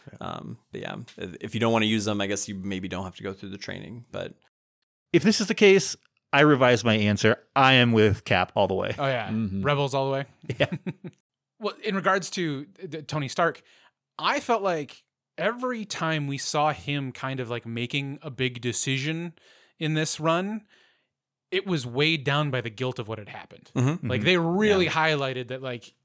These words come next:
Speaker 3: he was being driven by guilt more than anything else.
Speaker 1: Yeah.
Speaker 3: Not necessarily logic or what was best for everyone.
Speaker 4: I think he was being
Speaker 2: Mm-hmm.
Speaker 4: manipulated just a tad by
Speaker 3: Yeah?
Speaker 4: the mom,
Speaker 3: Think
Speaker 4: Miriam.
Speaker 3: so?
Speaker 1: Oh, for
Speaker 3: Mm-hmm.
Speaker 1: sure.
Speaker 2: Yeah.
Speaker 1: Yeah.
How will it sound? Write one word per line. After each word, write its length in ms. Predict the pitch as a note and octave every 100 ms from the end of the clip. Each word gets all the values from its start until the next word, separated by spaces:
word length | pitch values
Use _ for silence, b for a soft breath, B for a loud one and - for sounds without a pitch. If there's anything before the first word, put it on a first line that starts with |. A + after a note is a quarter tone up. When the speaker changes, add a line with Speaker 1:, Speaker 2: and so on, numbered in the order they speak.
| _
Speaker 3:
he 320 | - - F3+
was 160 | D#3 A#2+
being 400 | A#2 D3+ C3+ C3
driven 560 | B2 C#3 B2+ A#2+ A#2+ C3 A#2+
by 180 | B2 A#2
guilt 440 | G#2+ A2 A#2+ A#2+
more 180 | B2 A#2
than 140 | G#2 G2+
anything 460 | A2+ A2+ G#2 G2+ F#2
else. 240 | D#2+ -
Speaker 1:
Yeah. 180 | A#2 G#2 B -
Speaker 3:
Not 120 | D3+
necessarily 480 | D#3 C#3 C#3 B2+ A2+
logic 560 | A2 A#2 A#2 A#2 A2+ - -
or 180 | B2
what 160 | A2 A2
was 140 | A#2
best 320 | G2+ A#2+ G#2+ -
for 140 | A2+
everyone. 480 | G#2 G2 F#2+ D#2+ F#2+ _ -
Speaker 4:
I 60 |
think 160 | B2+ F3
he 80 | A#2+
was 100 | G2+
being 160 | G#2+
Speaker 2:
Mm-hmm. 60 | F#2+ F2+
Speaker 4:
manipulated 540 | G2+ - G#2 G2 G2
just 240 | G#2+ C#3 -
a 40 |
tad 380 | - C#3+ A#2+ G2
by 120 | F#2+
Speaker 3:
Yeah? 80 | B2
Speaker 4:
the 60 | F#2+
mom, 360 | G#2 B2+ F#2 F#2+
Speaker 3:
Think 100 | G#2
Speaker 4:
Miriam. 300 | A#2 F#2+ F#2
Speaker 3:
so? 180 | C#3 C#3+
Speaker 1:
Oh, 140 | D3+
for 120 | -
Speaker 3:
Mm-hmm. 80 | B2+
Speaker 1:
sure. 200 | C3 A2+
Speaker 2:
Yeah. 160 | A#2 D#3
Speaker 1:
Yeah. 140 | A#2